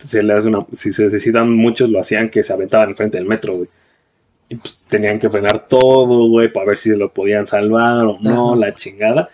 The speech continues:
Speaker 1: Y pues tenían que pagar una multa porque tantas personas retrasaron el metro, tantas personas llegaron tarde, o sea. Y entonces por eso dicen que muchos van ahí, o sea, ya analizándolo objetivamente, que muchos van ahí O sea, que ahí no chingas a tu familia si,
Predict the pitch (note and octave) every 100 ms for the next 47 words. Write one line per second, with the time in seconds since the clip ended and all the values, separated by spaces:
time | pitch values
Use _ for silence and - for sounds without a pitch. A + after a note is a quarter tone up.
0 | _ _ - - - G#2+ A2 A2 G#2 G#2
1 | A2 G#2 G#2+ G#2+ - A2 - - G#2+ G#2+
2 | A2 G#2+ A2+ A2+ A2 G#2 G2+ G2+ A#2+ C3
3 | A#2 G2+ A#2 A2 G#2 G2+ - - G#2 G#2+
4 | G2 G2+ G2+ G2 - A2+ A2+ G#2+ F#2+ F#2
5 | F#2+ F#2 _ _ - _ _ _ _ _
6 | _ _ _ _ _ _ _ _ _ _
7 | _ - G#2+ B2 C3 A#2 A#2 B2+ A#2 B2+
8 | A#2 G#2 G#2 A2+ A2 G#2 A2 B2+ G#2 G2
9 | G#2 G#2+ G2+ G#2 G2 G2 A2 A2 G#2 F#2+
10 | F2+ F#2 F#2 - G#2+ G#2+ G#2 G#2 G2 G2+
11 | G2+ G2 F#2+ F#2+ G#2+ - _ _ _ _
12 | _ - E2+ F#2+ G2+ A2 A#2+ A#2 A2+ A2
13 | A2 G#2+ F#2 F#2+ G2 G#2+ G#2 F#2+ - -
14 | B1+